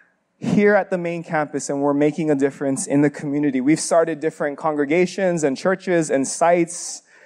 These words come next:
and I just wanna share about this with us so that we know that this church, we're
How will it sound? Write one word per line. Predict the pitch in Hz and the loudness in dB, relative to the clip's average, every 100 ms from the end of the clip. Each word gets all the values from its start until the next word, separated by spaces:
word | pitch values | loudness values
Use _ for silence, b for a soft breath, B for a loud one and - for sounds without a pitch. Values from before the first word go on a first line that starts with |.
| b b b | b b b
and | 156 | -2
I | |
just | 160 185 | 0 0
wanna | 190 185 | 2 2
share | 175 - 185 180 | 0 2 4 4
about | 151 143 139 - | 4 4 4 0
this | 143 139 - | -2 -2 -4
with | 135 151 143 | -2 0 2
us | 135 - | 2 0
so | 147 | 0
that | 139 139 | 0 0
we | 151 | -2
know | 147 147 131 113 - _ _ - | 0 2 2 0 -8 _ _ -8
that | 143 | -2
this | 160 - | -2 -2
church, | - 165 151 - - - _ _ _ - | 0 2 2 0 -14 -16 _ _ _ -4
we're | 151 151 - | -2 -2 -6